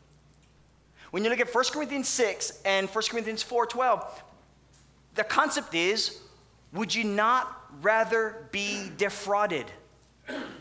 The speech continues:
Something has happened where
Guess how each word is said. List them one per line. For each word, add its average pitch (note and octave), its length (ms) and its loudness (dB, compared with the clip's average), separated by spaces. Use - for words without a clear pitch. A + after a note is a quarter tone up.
Something A#3+ 440 0
has C4 140 2
happened A#3 340 2
where D#3+ 400 4